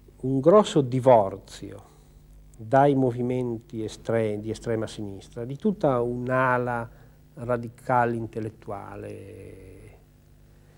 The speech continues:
E il prezzo di questo distacco è stato:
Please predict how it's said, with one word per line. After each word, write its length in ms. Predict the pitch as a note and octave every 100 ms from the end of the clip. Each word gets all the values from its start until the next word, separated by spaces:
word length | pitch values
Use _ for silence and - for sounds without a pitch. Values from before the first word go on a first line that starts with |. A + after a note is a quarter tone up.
| _ _ - _ _ - - - - - -
E 100 | D3+
il 160 | F3+ F#3
prezzo 600 | - F3 B2+ - - A#2
di 120 | A2
questo 640 | - B2 A2+ - A#2 G#2+ G#2
distacco 1200 | A2 A#2+ - D3+ E3 F3 - - C#3+ C3 A#2 A2
è 60 | A2+
stato: 840 | - C3+ A#2+ A2 - A2 G#2